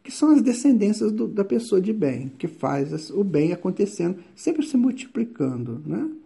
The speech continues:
Abraão deu todos os seus bens a Isaque. Quanto aos filhos de suas concubinas, Abraão lhes deu presentes e os enviou ainda em vida para longe de seu filho Isaque,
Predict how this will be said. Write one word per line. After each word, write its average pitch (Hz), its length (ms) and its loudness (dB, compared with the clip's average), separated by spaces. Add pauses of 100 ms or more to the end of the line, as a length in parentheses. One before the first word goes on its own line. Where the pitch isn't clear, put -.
(300)
Abraão 196 500 4
deu 202 200 4
todos 233 520 0
os 196 140 -6
seus 175 260 0
bens 151 380 0
a 151 120 -2
Isaque. 131 600 -8 (640)
Quanto 320 340 4
aos 160 220 0
filhos 156 280 4
de 143 120 -2
suas 143 340 -4
concubinas, 170 960 -2 (200)
Abraão 170 500 0
lhes 220 200 0
deu 180 180 4
presentes 208 600 -2
e - 20 -6
os 214 100 -4
enviou 208 460 2
ainda 190 340 0
em 269 140 4
vida 208 360 -2
para 127 260 -4
longe 220 380 2
de - 120 -8
seu 185 200 0
filho 160 260 -2
Isaque, 156 500 -4